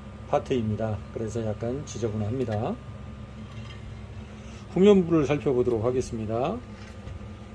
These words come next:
후면부의 머드 플레이트 역시 씨엔씨 알루미늄으로 구현을 했습니다. 배기구 라이트 파트 역시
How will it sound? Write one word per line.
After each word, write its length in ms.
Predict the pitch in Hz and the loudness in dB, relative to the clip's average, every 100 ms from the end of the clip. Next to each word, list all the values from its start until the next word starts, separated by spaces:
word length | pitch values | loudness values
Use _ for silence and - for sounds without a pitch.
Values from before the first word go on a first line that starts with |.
| - | -4
후면부의 840 | 170 170 180 165 143 151 143 156 196 - - - - - | 4 8 8 8 6 8 10 8 4 -6 -12 -14 -14 2
머드 280 | 123 127 113 | 6 6 6
플레이트 380 | 127 123 117 123 | 6 6 6 4
역시 540 | 110 - 131 151 196 214 - - - | 2 0 0 2 0 -4 -12 -14 -12
씨엔씨 500 | - 151 143 131 139 | -6 0 0 0 0
알루미늄으로 760 | 120 113 117 117 113 107 113 139 156 | 2 2 0 0 0 0 2 2 2
구현을 340 | 113 110 107 | -2 0 0
했습니다. 680 | 117 - 123 110 107 131 220 - - - - - - - | -2 -4 -4 -2 0 0 -2 -6 -12 -12 -14 -14 -14 2
배기구 720 | 127 127 131 117 143 170 208 254 - - - - 101 | 8 8 6 0 6 8 8 4 -8 -14 -14 -14 -2
라이트 340 | 117 120 127 | 4 6 4
파트 280 | - 120 - | 4 0 4
역시 500 | 117 107 - 147 202 | 0 0 0 2 2